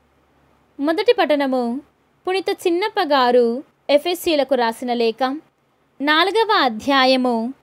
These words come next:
ఒకటవ వచనము నుండి ఆరవ వచనం వరకు. ప్రభు సేవకుడను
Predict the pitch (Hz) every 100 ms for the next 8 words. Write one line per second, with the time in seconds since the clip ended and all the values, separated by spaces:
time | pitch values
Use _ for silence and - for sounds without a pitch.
0 | _ _ _ - - 392 466 427 294 254
1 | 294 277 269 254 240 254 240 285 - _
2 | 254 254 277 277 247 226 240 226 220 220
3 | 214 240 220 202 202 - _ _ _ _
4 | _ _ _ _ _ _ _ _ _ _
5 | _ 359 381 508 523 403 320 302 311 269
6 | 262 247 233 277